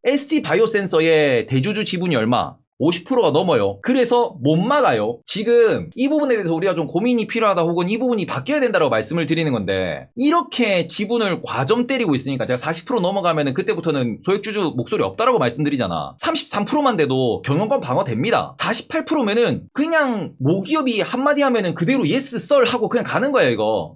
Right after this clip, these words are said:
막을, 막-, 막을 방법이 없어요. 법적으로 소송 걸면 뭐 어쩌라고. 이렇게 된단 말이야. 이걸 막는 방법은 씨제이라고 하는 혹은 씨제이 씨지브이의 임원, 이사들을, 이 임원, 임원분들 있잖아. 이사, 전무, 상무 이런 분들. 이분들은 다들 뭐예요?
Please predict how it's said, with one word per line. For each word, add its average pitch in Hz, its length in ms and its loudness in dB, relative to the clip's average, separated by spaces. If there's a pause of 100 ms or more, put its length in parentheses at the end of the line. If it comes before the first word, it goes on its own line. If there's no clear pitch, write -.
막을, 269 440 0
막-, 208 240 -2
막을 254 280 0
방법이 214 340 -2
없어요. 101 440 -4
법적으로 220 420 2
소송 262 240 -2
걸면 156 260 2
뭐 135 100 2
어쩌라고. 104 500 -2
이렇게 285 240 0
된단 147 260 0
말이야. 78 360 -6
이걸 311 280 0
막는 202 360 2
방법은 190 640 0
씨제이라고 285 640 2
하는 165 480 0 (100)
혹은 302 340 0
씨제이 285 400 -2
씨지브이의 220 1080 0 (220)
임원, 240 360 0 (200)
이사들을, 233 1300 0
이 208 60 -4 (160)
임원, 269 240 0
임원분들 247 400 0
있잖아. 156 200 0
이사, 160 320 0
전무, 170 460 0
상무 196 300 0
이런 196 160 2
분들. 123 440 0
이분들은 269 420 2
다들 156 260 0
뭐예요? 117 420 0